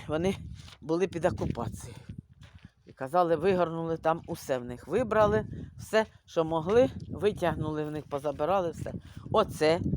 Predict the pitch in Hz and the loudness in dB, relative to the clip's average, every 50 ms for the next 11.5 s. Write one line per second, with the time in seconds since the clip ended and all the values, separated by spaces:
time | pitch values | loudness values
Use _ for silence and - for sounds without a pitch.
0 | - - - 190 196 185 - - - 151 143 143 147 156 165 - - - 233 233 | -2 -2 2 4 4 4 4 4 4 6 6 6 6 6 4 2 2 2 0 0
1 | - 240 240 240 - 254 247 247 254 247 254 254 254 262 254 240 254 262 262 262 | 0 2 2 2 2 4 4 4 6 6 6 6 6 6 4 4 4 4 6 6
2 | 269 269 262 - 247 269 269 262 269 277 269 269 - - - - - - - - | 4 4 4 2 0 2 2 4 4 2 2 0 -6 -14 -18 -16 -14 -12 -12 -10
3 | - - - - - - - - - - - - 196 208 226 240 240 - - - | -12 -12 -12 -14 -14 -12 -12 -12 -12 -10 -2 2 6 8 8 6 6 2 -2 -4
4 | - - - - - 247 - - 240 247 254 254 254 254 254 262 269 269 - - | -4 -4 -2 0 0 0 2 6 8 10 10 10 8 6 4 2 2 2 0 -4
5 | - - - - - - - - - - - - - - - - - - _ _ | -8 -10 -10 -10 -10 -10 -10 -12 -12 -12 -12 -14 -14 -16 -18 -20 -20 -20 _ _
6 | _ - 214 220 226 233 240 220 - - - - 220 220 220 226 240 254 - - | _ -2 4 6 8 8 6 6 2 -4 -2 2 4 6 6 6 6 4 2 -4
7 | _ _ - - - _ - - - - - - 185 196 208 220 220 - - 214 | _ _ -20 -20 -20 _ -20 -20 -20 -16 -12 -6 0 2 4 4 2 2 -2 -6
8 | 220 247 254 240 - 247 247 240 247 254 - - - - - _ - - - - | -2 -2 -2 -2 -4 -2 0 0 0 -2 -4 -12 -20 -20 -20 _ -20 -20 -20 -14
9 | - 185 196 220 233 240 233 214 226 226 233 233 220 - - 226 220 208 - 220 | -8 -4 -2 0 0 0 0 0 0 0 0 -2 -4 -4 0 0 0 2 2 2
10 | 214 202 - - 233 220 233 226 202 202 214 214 214 220 220 220 214 208 214 - | 2 2 0 0 0 2 2 0 0 2 2 4 4 4 4 4 4 4 2 4
11 | 220 220 226 240 226 233 - 233 220 220 | 6 6 8 6 6 4 4 4 4 4